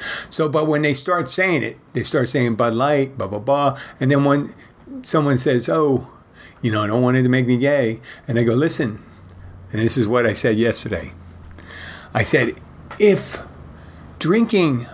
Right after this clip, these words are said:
a bottle of Bud Light or can of Bud Light or a draft of Bud Light will turn you gay, here's a little newsflash for you.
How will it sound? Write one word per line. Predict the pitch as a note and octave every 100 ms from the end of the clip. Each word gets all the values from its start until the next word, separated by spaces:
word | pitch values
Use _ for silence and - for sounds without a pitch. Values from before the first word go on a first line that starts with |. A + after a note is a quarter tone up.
| -
a | B2+
bottle | G2+ C#3+ C#3 A#2+ A2
of | F#2
Bud | B2 G#2
Light | A2 A#2 - -
or | A2
can | - A#2+ A2+
of | G2
Bud | G#2 G#2
Light | F#2 A2+
or | A2+
a | F#2+
draft | A#2+ G2+ G#2
of |
Bud | F2+ G#2+
Light | G2+ A2+ F#2 - - - - - - - - _ _ _ _ _ _ _ - -
will | C#3+ C3
turn | B2+ D3+ C3+
you | G#2
gay, | G#2 D3 G2 - - - - - - - - - _ - -
here's | D#3+ F3+ D#3+ B2
a |
little | A2+ C3 A#2+ A2 G#2 - - - -
newsflash | B2+ C#3 F#3+ - F#2+ F2+ -
for | G#2+ F2
you. | -